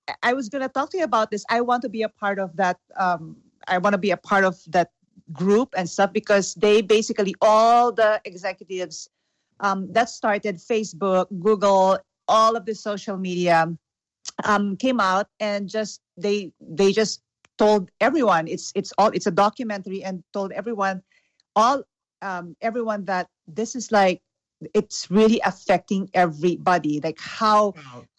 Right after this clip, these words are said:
Speaker 1: how
Speaker 2: No
Speaker 1: the phone
Speaker 2: shit.
Speaker 1: can literally, how the, the phone, our phones can hear us. Like, whatever, d-, didn't you notice, like, you say, "Hey," like, for example, you say, "Oh, I wanna go to the grocery," or maybe, "I'm, I'm going to the, to Amazon." Just by saying it, after that,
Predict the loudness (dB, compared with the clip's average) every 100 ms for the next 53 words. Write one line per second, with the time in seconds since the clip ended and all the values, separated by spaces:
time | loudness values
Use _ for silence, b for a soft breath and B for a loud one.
0 | -4 -2 0 -2 -4 -2 -2 -4 -6 -4
1 | -4 -2 -4 -4 -6 0 0 0 -4 -4
2 | -6 0 2 2 0 0 -2 0 -4 -4
3 | -8 -6 -6 -2 -2 -2 -4 -6 -8 -12
4 | _ _ _ _ _ -8 -4 2 2 2
5 | 0 b -12 -4 -2 0 -2 0 0 0
6 | 0 2 4 4 4 0 -2 -4 _ b
7 | 4 4 4 4 2 2 0 0 0 -2
8 | 0 0 2 2 2 0 0 -2 2 2
9 | 4 2 0 2 2 2 0 -2 -8 _
10 | _ _ -4 0 4 2 2 2 2 2
11 | 0 -2 0 0 2 0 0 -2 -2 -4
12 | -2 -2 0 -2 -2 -4 _ -2 -2 0
13 | 2 2 2 0 2 2 2 2 _ _
14 | _ _ _ 0 0 0 -2 -2